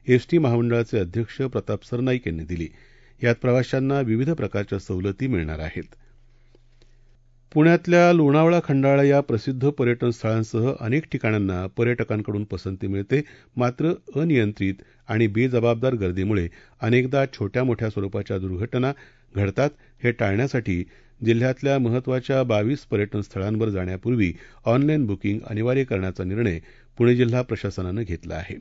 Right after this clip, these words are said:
या ठिकाणांमध्ये सिंहगड किल्ला, अंधारबन, राजगड, तोरणा, कामशेत, शिवनेरी किल्ला, मढेघाट यासह विविध ठिकाणांचा समावेश आहे. राज्याच्या बहुतांश भागात पावसानं विश्रांती घेतली आहे.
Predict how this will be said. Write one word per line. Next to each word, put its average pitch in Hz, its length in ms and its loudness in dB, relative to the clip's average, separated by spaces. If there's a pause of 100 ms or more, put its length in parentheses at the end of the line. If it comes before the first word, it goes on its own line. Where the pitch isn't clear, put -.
(680)
या 135 80 6
ठिकाणांमध्ये 156 880 0
सिंहगड 127 480 2
किल्ला, 127 500 0
अंधारबन, 120 640 0
राजगड, 104 500 -2
तोरणा, 101 460 -2
कामशेत, 95 580 -4
शिवनेरी 95 400 -6
किल्ला, 110 360 -2 (320)
मढेघाट 110 480 2 (320)
यासह 107 420 2 (300)
विविध 143 240 4
ठिकाणांचा 95 580 -2
समावेश 80 460 -4
आहे. - 200 -10 (2000)
राज्याच्या 165 580 4
बहुतांश 165 520 2
भागात 107 380 2 (140)
पावसानं 113 500 0
विश्रांती 95 520 -4
घेतली 87 300 -8
आहे. - 220 -10